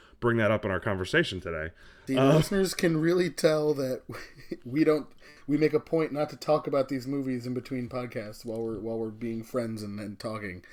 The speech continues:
Speaker 1: That's
Speaker 2: because, uh, we wanna surprise each other.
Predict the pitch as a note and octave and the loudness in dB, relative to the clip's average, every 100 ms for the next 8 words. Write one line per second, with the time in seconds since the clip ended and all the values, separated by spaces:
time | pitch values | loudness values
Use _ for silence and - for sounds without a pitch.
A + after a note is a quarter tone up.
0 | - A2+ A#2+ A2+ - A2+ G2+ A2 G#2+ G#2+ | -2 0 2 -2 -2 -2 -2 -2 -2 -6
1 | - - - - - - C3 C#3 C#3 - | -10 -18 -20 -18 -10 0 4 6 6 2
2 | - C3 B2+ G#2+ - G2+ - C#3 | 2 2 2 0 -8 -10 -10 -14